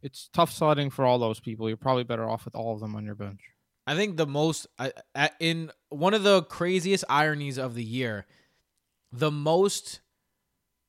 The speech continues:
Speaker 2: like, uh, reliable player, despite the fact that he's in game scripts that shouldn't be reliable at all, all the time, has been James Robinson. And we could sing James Robinson,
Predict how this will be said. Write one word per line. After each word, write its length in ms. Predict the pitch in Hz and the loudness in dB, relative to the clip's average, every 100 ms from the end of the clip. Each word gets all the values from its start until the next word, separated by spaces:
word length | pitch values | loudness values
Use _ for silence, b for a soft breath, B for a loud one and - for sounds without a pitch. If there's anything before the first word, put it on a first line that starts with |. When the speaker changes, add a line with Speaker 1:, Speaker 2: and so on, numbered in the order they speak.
| _ _ _ _ _ _ _ | _ _ _ _ _ _ _
Speaker 2:
like, 260 | 135 131 - _ _ _ _ | -2 -2 -2 _ _ _ _
uh, 180 | - 120 - _ - | -12 -10 -12 _ -6
reliable 760 | 131 127 131 139 165 151 147 | -2 0 6 8 8 6 4
player, 560 | 123 131 147 117 98 92 _ _ - _ _ | 2 0 0 0 -4 -10 _ _ -20 _ _
despite 600 | 117 - - 147 170 - | -6 -6 -2 0 0 -2
the 80 | |
fact 400 | 139 139 127 117 | -6 -2 -4 -4
that 220 | 127 120 - | -6 -6 -8
he's 260 | - 127 117 | -8 -8 -6
in 400 | 131 127 117 107 117 | -6 -4 -6 -12 -8
game 220 | 117 143 | 0 0
scripts 320 | 143 - 127 - | 0 -6 -8 -6
that 160 | 113 | -6
shouldn't 260 | - 143 131 | -4 -6 -4
be 120 | 127 | -4
reliable 500 | 123 120 123 120 110 | -2 0 0 -2 -4
at 100 | 107 | -2
all, 240 | 127 127 110 | 0 0 -2
all 180 | 123 120 | -4 -4
the 60 | |
time, 400 | 113 156 139 117 - _ _ _ _ | -4 -4 -4 -6 -14 _ _ _ _
has 140 | 147 | -4
been 160 | 165 190 | -2 2
James 220 | 180 175 | 2 4
Robinson. 400 | 165 139 107 107 | 4 4 0 -8
And 60 | 113 | -6
we 80 | |
could 120 | 131 127 | -6 -6
sing 200 | 131 123 | -6 -4
James 240 | 123 117 | -6 -4
Robinson, 420 | 113 110 - 110 | -6 -6 -10 -16